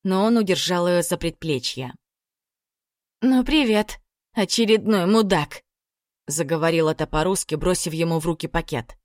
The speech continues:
«Следи за языком!» — рыкнул на девку, чему она явно удивилась. «Ты русский, что ли?» «Да». Полез в пакет,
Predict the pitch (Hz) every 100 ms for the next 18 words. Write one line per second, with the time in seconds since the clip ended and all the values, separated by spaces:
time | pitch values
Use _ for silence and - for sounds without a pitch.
0 | _ _ _ _ _ _ _ _ - 175
1 | 175 180 170 175 170 165 170 - 185 156
2 | 123 - _ _ - - - 151 156 160
3 | 160 160 151 190 - 127 - 156 160 160
4 | 160 151 156 151 160 160 156 175 156 127
5 | 127 - - _ _ _ _ _ _ _
6 | _ 302 302 349 - - 175 - 185 165
7 | 156 - _ _ _ _ _ - 156 156
8 | 151 127 - _ _ _ _ _ _ _
9 | 139 151 240 247 - - - 151 175 -